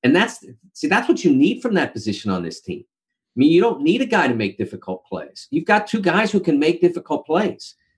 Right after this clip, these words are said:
maybe three if Smith is, you know, maybe just n-,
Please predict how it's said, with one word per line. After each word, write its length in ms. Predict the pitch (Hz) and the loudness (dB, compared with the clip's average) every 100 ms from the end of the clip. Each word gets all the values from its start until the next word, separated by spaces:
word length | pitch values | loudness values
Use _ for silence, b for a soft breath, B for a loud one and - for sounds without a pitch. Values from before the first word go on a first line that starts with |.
| - | 2
maybe 280 | 160 175 135 | 4 4 -2
three 460 | - 135 190 202 | -4 0 2 2
if 80 | - | 0
Smith 380 | - 135 185 - | -2 0 0 2
is, 220 | - - 123 | -2 -2 -8
you 360 | - - 151 | -10 -6 -2
know, 180 | 123 107 | 0 -2
maybe 280 | 131 135 123 | -2 -4 -4
just 300 | 147 147 - 104 _ | -4 -6 -10 -20 _
n-, 120 | 127 | -8